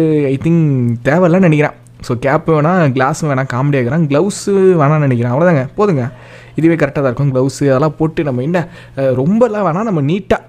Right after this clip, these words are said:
பார்க்குறதுக்கு நீட்டாக இருந்தாலே போதும். ரைட்டு. So, ஒருவேளை ஷாப்பிங்லாம் வெற்றிகரமாக முடிச்சாச்சு. இப்போ வந்து நம்ம வந்து ஜிம் பேட்டிலுக்கு போகிற டைம் வந்துருச்சு. So, ராக் டைப் ஜிம் தான் கன்ஃபார்ம் ஆயிடுச்சு.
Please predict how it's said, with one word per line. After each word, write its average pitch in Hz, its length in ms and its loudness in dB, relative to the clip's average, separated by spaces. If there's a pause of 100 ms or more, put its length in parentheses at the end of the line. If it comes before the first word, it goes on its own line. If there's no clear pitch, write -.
பார்க்குறதுக்கு 214 480 -6
நீட்டாக 165 300 -4
இருந்தாலே 156 260 -2
போதும். 165 380 -4
ரைட்டு. 170 280 -2
So, 151 180 0
ஒருவேளை 151 340 2
ஷாப்பிங்லாம் 147 520 -4
வெற்றிகரமாக 139 500 0
முடிச்சாச்சு. 131 400 0
இப்போ 190 380 -2
வந்து 175 340 0 (200)
நம்ம 165 180 2
வந்து 139 200 2
ஜிம் 135 240 0
பேட்டிலுக்கு 120 320 -6 (100)
போகிற 113 220 -10
டைம் 123 280 -6
வந்துருச்சு. 110 340 -2 (460)
So, 170 400 2
ராக் 160 220 0
டைப் 160 160 -2
ஜிம் 139 200 -4
தான் 156 120 -4
கன்ஃபார்ம் 123 380 0
ஆயிடுச்சு. 123 320 -2